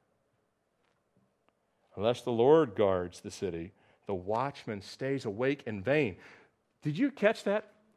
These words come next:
The watchman's not asleep. He's actually awake. The N S A, the seals, the, the ships on guard,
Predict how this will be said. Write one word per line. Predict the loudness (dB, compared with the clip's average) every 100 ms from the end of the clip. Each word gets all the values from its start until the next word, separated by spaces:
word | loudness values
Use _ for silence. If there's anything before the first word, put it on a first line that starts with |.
| _ _
The | -2
watchman's | 0 2 2 0 -4 -2
not | 0 0
asleep. | -4 0 2 2 -4 -20 _ _ _ _ _ _ _ _ _
He's | 0 6
actually | 6 6 6 6
awake. | 8 6 2 -2 -18 _ _ _ _ _ _ _ _ _ _ _ _ _
The | 6 8
N |
S | 8 8
A, | 8 8 4 -6 -18 _ _ _ _ _ _ -4
the |
seals, | 4 8 10 10 10 2 -12 -18 _ _ -20 _ _ 12
the, | 12 12 0
the | 2
ships | 8 8 12
on | 12 12
guard, | 12 12